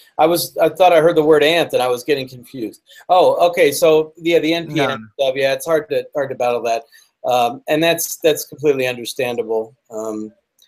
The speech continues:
Speaker 1: I know there's a big emphasis at Gradle these days on entering the enterprise market. There's, uh, the enterprise tool is, is really impressive, and I know that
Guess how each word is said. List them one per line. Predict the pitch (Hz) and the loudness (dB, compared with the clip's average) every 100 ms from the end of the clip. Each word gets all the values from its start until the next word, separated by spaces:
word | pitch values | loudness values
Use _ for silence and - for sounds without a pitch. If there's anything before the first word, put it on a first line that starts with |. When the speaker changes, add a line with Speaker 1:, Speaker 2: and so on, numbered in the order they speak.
| _ _ _ _ - _ _ _ _ - | _ _ _ _ -20 _ _ _ _ -2
Speaker 1:
I | 170 185 | 0 4
know | 208 214 | 6 6
there's | 196 175 143 | 4 2 2
a | 151 139 - | 0 0 -4
big | 180 165 | -2 0
emphasis | 160 156 151 - 139 - | -2 -4 -8 -4 -4 -4
at | - 131 - | -6 -6 -4
Gradle | 143 143 131 | -2 0 -2
these | 127 120 - | -4 -10 -2
days | 127 120 120 - | 0 0 -2 -10
on | 123 120 117 120 123 - | -6 -4 -4 -8 -14 -8
entering | 139 139 143 123 | -6 -2 -2 -2
the | 120 | -2
enterprise | 131 135 135 123 117 113 120 | -2 -4 -6 0 0 -2 -4
market. | 117 117 120 110 _ - _ 139 | -2 0 -2 -2 _ -20 _ 2
There's, | 139 139 135 139 | 4 4 -2 0
uh, | 131 131 | 0 2
the | 143 | 2
enterprise | 160 160 156 139 131 | 2 0 2 2 2
tool | - 143 123 | 0 0 0
is, | 113 - - | -2 -8 -12
is | 120 - 127 | -16 -16 -4
really | 147 156 131 | 2 2 2
impressive, | 123 - 135 127 139 123 117 | -2 -2 0 0 0 -2 -2
and | 110 | -4
I | 113 | -2
know | 120 123 | 2 2
that | 117 110 | 4 0